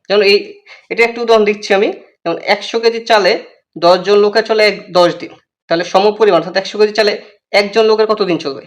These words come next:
দশ জন লোকের যতদিন চলে একজন লোকের অবশ্যই কি তার চাইতে বেশি দিন চলবে।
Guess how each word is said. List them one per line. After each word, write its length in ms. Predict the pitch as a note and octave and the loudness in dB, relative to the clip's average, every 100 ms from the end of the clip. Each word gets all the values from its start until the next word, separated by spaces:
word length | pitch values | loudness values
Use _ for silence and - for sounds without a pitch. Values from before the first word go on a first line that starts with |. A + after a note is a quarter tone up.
| _ _ _ _ | _ _ _ _
দশ 200 | D3+ F3 F3+ | 0 2 4
জন 140 | G#3+ | 4
লোকের 200 | A3 A3 | 4 2
যতদিন 360 | F3+ F#3+ G#3 G#3 | 0 0 2 2
চলে 260 | G3+ F#3 A#3 - - _ E3 | 2 0 0 -4 -14 _ -4
একজন 240 | E3 F3+ G3+ | -2 0 2
লোকের 200 | G3+ G3+ | 4 2
অবশ্যই 300 | G3+ G3 G3+ | 2 0 0
কি 60 | E3+ | 0
তার 160 | F3 E3 | 0 2
চাইতে 160 | G#3 | 0
বেশি 220 | F#3 F#3+ F#3+ | -2 -2 -2
দিন 140 | E3+ | -2
চলবে। 240 | E3 D3 | -4 -6